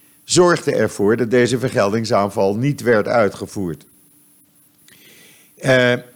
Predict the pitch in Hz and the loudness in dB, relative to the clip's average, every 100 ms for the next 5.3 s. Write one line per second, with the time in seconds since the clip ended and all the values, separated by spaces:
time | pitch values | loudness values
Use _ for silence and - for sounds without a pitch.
0 | _ _ _ _ _ _ _ _ _ _ | _ _ _ _ _ _ _ _ _ _
1 | _ _ _ _ _ _ _ _ _ _ | _ _ _ _ _ _ _ _ _ _
2 | _ _ - 143 180 165 143 131 139 131 | _ _ -2 2 2 2 2 2 2 2
3 | 135 123 - 135 151 160 127 123 139 127 | 2 2 0 -2 0 0 0 -2 -2 0
4 | 123 104 127 143 - 95 131 123 - 127 | 0 2 0 -4 -6 -12 -10 -10 -10 -4
5 | 135 110 | -4 -4